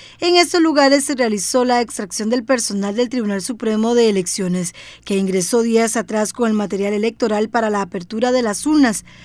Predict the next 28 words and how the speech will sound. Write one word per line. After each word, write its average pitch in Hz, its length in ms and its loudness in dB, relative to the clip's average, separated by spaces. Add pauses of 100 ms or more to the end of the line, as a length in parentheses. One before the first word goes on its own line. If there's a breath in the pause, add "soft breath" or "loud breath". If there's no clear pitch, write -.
(320 loud breath)
Luis 370 280 4
Alonso 247 500 4
Chinchilla 233 600 0
del 240 120 2
Tribunal 208 480 -2
Supremo 196 380 -4
de 196 60 0
Elecciones 269 520 0
expresó 240 540 -6
que 240 140 -4
Seguridad 190 460 -2
Pública 247 520 0 (240 loud breath)
siempre 294 440 2
les 294 200 2
colabora, 233 560 4 (300 loud breath)
les 320 200 -2
facilita 214 540 -2
todo, 285 340 6
transporte 214 640 -6
aéreo 220 320 0
y 220 40 -4
terrestre, 180 600 -4 (280 loud breath)
y 277 100 2
le 302 120 6
dan 269 240 2
lo 202 160 -2
que 262 140 0
necesitan. 285 680 0